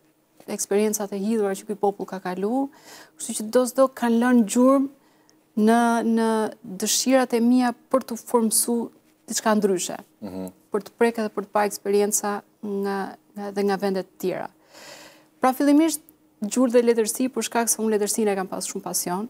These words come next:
Speaker 2: Mhm.
Speaker 1: Ë, letërsia është, si thush, ti bashkëbisedon me, me kokat më të mençura të shekujve të kaluam.
Speaker 2: Mhm.
Speaker 1: E gjen veten shpesh herë, dhe sidomos kur ka momente që ndoshta, ë, jo mërziten, por që kam nevojë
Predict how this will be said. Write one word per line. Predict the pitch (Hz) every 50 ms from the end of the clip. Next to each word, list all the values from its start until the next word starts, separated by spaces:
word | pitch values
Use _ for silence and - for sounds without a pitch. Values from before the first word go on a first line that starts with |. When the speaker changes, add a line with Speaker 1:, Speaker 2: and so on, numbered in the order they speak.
| _ -
Speaker 2:
Mhm. | 208 185 175 185 185 180 180 - _ _ _
Speaker 1:
Ë, | 208 202 - - - 190 190 - - _ _ _ _ _ _ _ _ _ _ _ _ _ _ - -
letërsia | - 190 180 190 190 - 220 214 208 208
është, | 202 196 -
si | - 196
thush, | - - 214 208 196 - - - - - - - - _ _ _ _
ti | - -
bashkëbisedon | 180 - 185 185 - - 202 190 202 180 185 208 202 202 202 196
me, | 196 196 190 190 185 185
me | 190 190 185
kokat | - - 208 196 - 196 190 -
më | 202 196
të | 196 -
mençura | 202 202 202 196 - 202 190 185 180
të | - -
shekujve | - 185 - 190 180 185 185
të | - _ -
kaluam. | - 180 180 180 180 180 202 233 262 - _ -
Speaker 2:
Mhm. | 202 185 170 180 185 202 202 - _ _ _ _ _ _ -
Speaker 1:
E | 208
gjen | 185 - 208 196 202
veten | 190 208 196 190 - 190 185
shpesh | - - - 190 - -
herë, | 208 196
dhe | 202
sidomos | 196 214 190 214 214 220 247 262 247 -
kur | - - 208
ka | - - 214
momente | 214 214 208 220 220 220 220 208
që | 208 - 214
ndoshta, | 208 208 208 202 - 214 208 208 - - - - - - _ _ _ - - - - - -
ë, | - 240 233 226 226 -
jo | - 233 254 311
mërziten, | 339 330 285 247 262 254 262 285 277
por | 262 - 254
që | 240 - -
kam | - 262 254 247
nevojë | 240 233 214 240 262 254